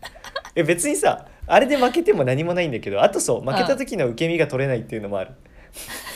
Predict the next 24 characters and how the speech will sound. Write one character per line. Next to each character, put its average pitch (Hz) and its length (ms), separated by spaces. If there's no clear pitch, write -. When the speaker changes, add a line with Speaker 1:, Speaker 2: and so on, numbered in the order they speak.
Speaker 2:
<laughs> 285 1120
負 165 60
け 220 120
た 262 120
時 381 240
の 143 180
受 131 180
け - 0
身 156 120
が 143 80
下 131 120
手 185 120
だ 165 80
か - 100
ら、 110 100
プ 151 140
ラ 170 100
イ 175 60
ド 175 80
が 170 100
高 160 180
い 117 80
か 95 100
ら。 95 260